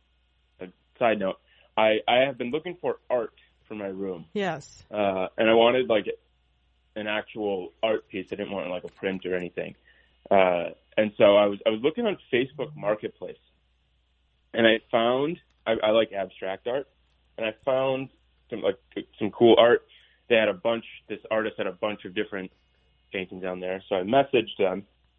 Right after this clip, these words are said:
Speaker 1: The artist, or I guess the, like, Facebook page is called Caden and Crew. Caden spelled C A D E N.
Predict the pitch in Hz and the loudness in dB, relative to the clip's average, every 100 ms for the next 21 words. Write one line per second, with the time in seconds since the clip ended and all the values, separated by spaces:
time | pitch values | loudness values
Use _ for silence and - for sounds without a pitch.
0 | _ _ _ _ _ - 110 117 113 110 | _ _ _ _ _ -6 4 6 6 6
1 | 123 143 160 156 - 110 101 107 110 - | 6 6 4 2 2 2 4 4 4 2
2 | 104 98 92 _ _ _ _ _ _ _ | 4 4 2 _ _ _ _ _ _ _
3 | _ _ _ _ _ _ _ 107 98 131 | _ _ _ _ _ _ _ -2 0 -2
4 | 120 - - - 95 95 - 101 - - | -4 -6 -12 -8 -6 -6 -8 -14 -10 -2
5 | 110 98 _ - 117 123 127 147 160 156 | -2 -2 _ -8 -2 0 2 0 -4 -12
6 | _ - 110 123 123 - - 120 127 151 | _ -8 -6 -4 -8 -10 -4 -2 -2 -4
7 | _ _ - 110 117 120 117 113 110 107 | _ _ -4 -2 0 -4 -4 -4 -4 -6
8 | - 120 117 117 104 104 98 101 104 - | -8 -6 -4 0 0 0 -4 -8 -8 -6
9 | 101 90 90 98 | -6 -6 -8 -10